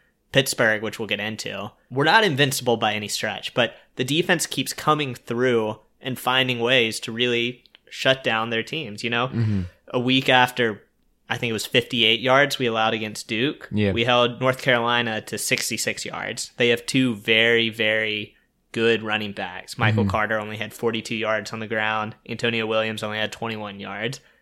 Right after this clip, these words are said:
Speaker 1: You know, this, it starts with the front seven. You
Speaker 2: Mm-hmm.
Speaker 1: build teams inside out. And when you have the ability to shut down the run game, then you can get performances like we've seen the past couple of weeks.
Speaker 2: Well, it's just interesting 'cause we've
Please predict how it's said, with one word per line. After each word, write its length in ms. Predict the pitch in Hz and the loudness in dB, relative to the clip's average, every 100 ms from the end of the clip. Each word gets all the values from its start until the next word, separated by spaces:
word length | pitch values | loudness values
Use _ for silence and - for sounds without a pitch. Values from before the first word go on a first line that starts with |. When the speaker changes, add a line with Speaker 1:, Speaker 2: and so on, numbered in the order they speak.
| _ | _
Speaker 1:
You 100 | 123 | 0
know, 240 | 117 107 - | 0 0 -2
this, 300 | 127 - - _ - _ _ | -4 -4 -8 _ -20 _ _
it 120 | 143 | -2
starts 320 | - 175 175 | 4 4 4
with 100 | 151 | -2
the 80 | 131 | -4
front 280 | - 120 - | -2 -2 -2
seven. 420 | - 98 87 98 | -6 -6 -8 -10
You 120 | - 117 | -2 2
Speaker 2:
Mm-hmm. 60 | |
Speaker 1:
build 420 | 139 151 151 139 | 6 6 6 2
teams 480 | - 127 120 110 107 - | -6 -4 -4 -4 -8 -8
inside 480 | 117 113 - 107 101 | -8 -6 -2 -2 -2
out. 300 | 90 90 - | -6 -10 -14
And 280 | 113 113 101 | -12 -12 -12
when 220 | 123 131 113 | -6 -4 -4
you 200 | 131 127 | -6 -2
have 280 | 123 135 135 | 4 4 4
the 100 | 123 | 0
ability 360 | 117 131 127 107 | 2 2 2 -2
to 60 | |
shut 300 | 104 120 - | -4 -4 -4
down 240 | 117 107 104 | -4 -4 -6
the 80 | |
run 260 | 101 113 120 | -4 -2 -2
game, 400 | 110 104 98 101 - _ _ _ _ | -4 -6 -6 -10 -16 _ _ _ _
then 180 | 131 127 | -2 0
you 100 | 120 | -2
can 140 | 131 | 0
get 180 | 120 127 | 2 2
performances 720 | 127 - 131 127 110 110 98 | 0 -2 0 -2 -6 -10 -6
like 160 | 110 98 | -6 -6
we've 140 | 107 | -8
seen 180 | - 107 | -8 -8
the 60 | 95 | -10
past 260 | - - - | -12 -12 -12
couple 200 | - - | -12 -12
of 80 | |
weeks. 180 | - 117 - | -8 -8 0
Speaker 2:
Well, 100 | 127 | 2
it's 120 | 127 | 2
just 200 | 175 175 | 0 0
interesting 460 | 120 139 139 113 | 0 -2 -2 -2
'cause 160 | 104 101 | -2 -2
we've 300 | 101 123 135 | 0 0 -2